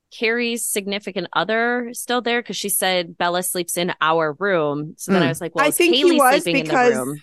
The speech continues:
Speaker 2: Tom,
Speaker 3: when
Speaker 2: her
Speaker 3: they
Speaker 2: husband.
Speaker 3: asked Tom,
Speaker 1: Okay.
Speaker 3: yeah. 'Cause
Speaker 2: He was
Speaker 3: when
Speaker 2: in the
Speaker 3: they
Speaker 2: picture
Speaker 3: asked
Speaker 2: of the family.
Speaker 3: who lived here,
Speaker 1: Okay,
Speaker 3: yeah,
Speaker 1: yeah.
Speaker 3: she said, "It's my husband, myself." He was not interviewed, though.
Speaker 2: No,
Speaker 3: Um,
Speaker 2: not at all.
Speaker 3: but I will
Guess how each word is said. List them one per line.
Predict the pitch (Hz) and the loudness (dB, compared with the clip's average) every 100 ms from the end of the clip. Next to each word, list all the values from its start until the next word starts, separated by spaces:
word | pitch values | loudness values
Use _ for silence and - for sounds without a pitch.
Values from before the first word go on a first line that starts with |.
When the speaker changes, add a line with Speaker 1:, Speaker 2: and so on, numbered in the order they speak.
| - | 0
Speaker 2:
Tom, | 277 226 180 | 4 6 6
Speaker 3:
when | 269 262 | 6 6
Speaker 2:
her | |
Speaker 3:
they | 214 | 6
Speaker 2:
husband. | 226 233 233 | 6 6 4
Speaker 3:
asked | 170 190 - _ | 2 -2 -12 _
Tom, | - 262 233 202 | -2 2 2 2
Speaker 1:
Okay. | 208 | 2
Speaker 3:
yeah. | 233 190 131 _ _ _ | 2 2 -2 _ _ _
'Cause | - | 2
Speaker 2:
He | 320 | 6
was | 277 | 8
Speaker 3:
when | 302 | 6
Speaker 2:
in | |
the | 262 | 6
Speaker 3:
they | |
Speaker 2:
picture | - 240 269 | 4 4 4
Speaker 3:
asked | 175 165 | 6 4
Speaker 2:
of | |
the | 170 | 2
family. | 170 160 160 127 | 2 2 4 2
Speaker 3:
who | 135 247 | 4 6
lived | 254 247 - | 6 4 0
here, | 233 | 2
Speaker 1:
Okay, | 214 | 4
Speaker 3:
yeah, | 226 196 | 4 2
Speaker 1:
yeah. | |
Speaker 3:
she | 170 208 220 - | 0 -4 -4 -8
said, | - 226 214 | 0 2 2
"It's | 208 - | 0 -4
my | 190 | -4
husband, | 247 220 220 233 233 233 - _ _ _ | 0 -2 2 2 2 0 -6 _ _ _
myself." | 233 220 - 214 208 202 202 - _ _ _ | -2 0 0 2 4 4 2 -6 _ _ _
He | - 294 | 0 2
was | 320 311 | 4 4
not | 269 262 | 2 4
interviewed, | 233 226 214 185 185 | 2 2 2 2 2
though. | 160 - 226 _ - | 0 -4 -6 _ 0
Speaker 2:
No, | 190 135 | 2 4
Speaker 3:
Um, | 214 202 185 | 4 4 4
Speaker 2:
not | 156 | 4
at | 151 | 4
all. | 135 | 2
Speaker 3:
but | 165 254 233 | 4 4 4
I | 240 247 | 2 4
will | 247 | 6